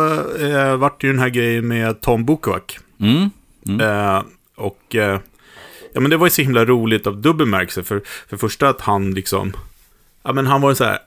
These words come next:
Speaker 1: unsung hero, säger man det?
Speaker 2: Mm.
Speaker 1: För, för oss som inte bor i Nashville, där är han ju mer eller mindre gud.
Speaker 2: Ja, precis.
Speaker 1: Eh, han, eh, startade ju sin YouTube-kanal, började
Speaker 2: Mm.
Speaker 1: dela med sig. Och
Speaker 2: Mm.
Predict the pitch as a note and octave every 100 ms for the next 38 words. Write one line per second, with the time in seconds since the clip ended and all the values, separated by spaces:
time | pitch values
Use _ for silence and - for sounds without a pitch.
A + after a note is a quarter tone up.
0 | _ _ - A#2 A#2 A2+ - A#2 G#2+ A2
1 | C#3 C3+ F#2 E2+ - A#2+ F2+ F2 - F#2
2 | F#2+ G#2 - G#2+ G2 G2+ G2+ - G#2 F#2+
3 | F#2+ G2 G2 A#2 - - F2 G#2 F2+ E2+
4 | E2 E2+ E2+ F2 E2+ E2+ E2+ E2 E2+ G2+
5 | G2+ D#2 D#2+ A2 - F2 F2 - - -
6 | - - - _ _ _ _ - - -
7 | G#2+ G#2 G#2 G2 - - - - - C3
8 | C3+ C#3 C3+ B2+ - - A#2 G#2+ G#2 G2+
9 | G2+ G2 G2 F#2+ - G#2+ - G2 F#2 F#2
10 | G2+ - F2+ E2+ F#2 A2+ D#3+ - G2 F2+
11 | F2+ F2+ F2 F2 F#2 F2+ - F#2+ F#2